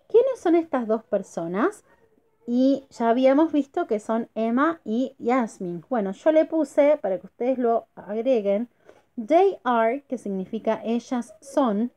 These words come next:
"They are Emma and Jasmine". El número dos, "Who are they?".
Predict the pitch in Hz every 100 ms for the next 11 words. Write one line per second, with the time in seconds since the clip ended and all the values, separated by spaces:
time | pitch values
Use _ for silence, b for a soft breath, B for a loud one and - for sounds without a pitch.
0 | _ _ _ - 254 359 - 208 220 240
1 | 277 - 208 202 220 294 - 208 226 -
2 | 202 170 160 - 165 160 - _ _ _
3 | _ _ _ _ - 202 208 240 294 403
4 | 392 339 - _ _ - 359 330 262 262
5 | - 190 170 170 247